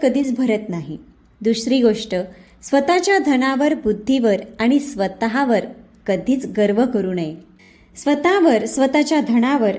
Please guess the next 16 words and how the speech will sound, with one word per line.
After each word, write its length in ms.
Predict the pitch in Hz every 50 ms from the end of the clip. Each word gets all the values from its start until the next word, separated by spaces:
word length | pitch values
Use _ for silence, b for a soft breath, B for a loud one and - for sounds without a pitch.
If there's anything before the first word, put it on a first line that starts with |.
| - -
आणि 180 | 220 233 262
बुद्धीवर 600 | 226 170 185 170 - - - 247 262 240 262 233 - - - - - -
अहंकार 500 | 214 226 233 247 254 247 311 330 359 349
दाखवणाऱ्या 640 | 320 269 262 269 269 262 262 254 254 240 240 233
व्यक्तींना 580 | 214 180 190 180 - - 233 233 240 226 202 175 - B B B B B B _
खूप 220 | - 359 403 392 -
सारे 340 | - 302 269 262 254 277 226
विकार 340 | 202 175 - 196 190 196
होतात 320 | 202 202 190 196 - 165 156 - - - _ _
आणि 240 | 185 190 196 214 226 - - -
हेच 240 | 247 285 320 311 -
विकार 340 | 285 294 277 294 277 277 269
त्याच्या 380 | 277 233 214 214 - 240 240 233 - -
अधोगतीचं 680 | 208 185 208 262 254 233 220 - 233 226 214 226 233
कारण 440 | 226 226 202 175 175 180 190 202 202
बनतात. 360 | 185 175 160 160 - 170 156